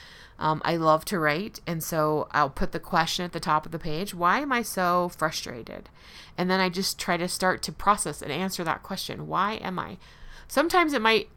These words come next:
I don't have time to write, and I'm actually, like, in the moment or,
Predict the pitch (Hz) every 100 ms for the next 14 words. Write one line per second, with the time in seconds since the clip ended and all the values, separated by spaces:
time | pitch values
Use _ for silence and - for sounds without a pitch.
0 | - - - 160 185 151 196 170 180 -
1 | 214 202 165 - 151 156 233 - 175 170
2 | 165 - 175 - 190 180 160 - 196 202
3 | 180 165 160 196 - - 156 156